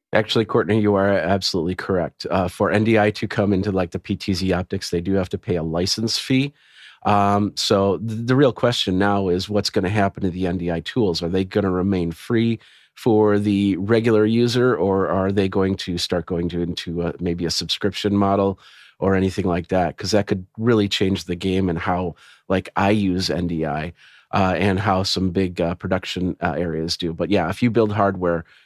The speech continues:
you're gonna have, if you wanna have N D I on it, you could have a license, or you could also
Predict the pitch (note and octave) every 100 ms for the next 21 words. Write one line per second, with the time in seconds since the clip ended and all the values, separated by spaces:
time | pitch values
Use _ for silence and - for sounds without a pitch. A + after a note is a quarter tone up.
0 | - G2 F#2+ F#2 G#2+ F#2+ F#2 F2+ F#2+ G2+
1 | G2 F#2+ G2+ F2 E2 F#2+ F#2 F2 F2 F#2
2 | - F2+ F#2+ F2+ F#2 F2 F#2 F#2+ - F#2+
3 | - _ _ _ - F#3 C3 A#2 B2 C3
4 | G#2+ A2+ - G2